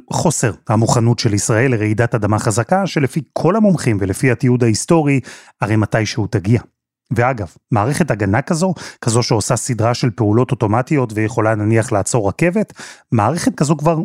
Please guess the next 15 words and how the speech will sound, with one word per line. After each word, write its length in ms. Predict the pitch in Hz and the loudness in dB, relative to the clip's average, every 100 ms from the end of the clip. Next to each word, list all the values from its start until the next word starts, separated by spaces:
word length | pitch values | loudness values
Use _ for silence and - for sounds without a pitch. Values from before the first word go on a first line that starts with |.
| - | 0
מוקמת 640 | 135 127 - 156 92 - - - | 0 0 0 0 0 -6 -18 -6
בישראל. 520 | 107 98 - 98 82 - _ - - - - | -2 -2 -2 -2 -2 -6 _ -20 -20 -12 -2
אבל 200 | 117 135 - | 0 -2 -2
רעידת 380 | 117 135 226 208 | 0 2 2 2
האדמה 280 | 120 127 | 2 2
במרוקו 540 | 123 107 107 127 123 107 | 0 0 0 0 0 0
מעלה 240 | 101 120 | 0 0
בכל 280 | 123 - 123 | 0 0 0
זאת 240 | 110 110 | 0 -2
שאלה 460 | - 104 101 104 107 - - | 0 0 2 2 0 -4 -4
מעט 340 | 131 175 - | -2 -2 -2
יותר 380 | 135 - 151 139 | -2 0 0 2
מדויקת 540 | 127 117 104 107 120 104 | 2 2 2 2 0 -2
גם 200 | 101 104 | 0 0
לגבינו. 480 | 107 101 95 95 | 0 0 0 0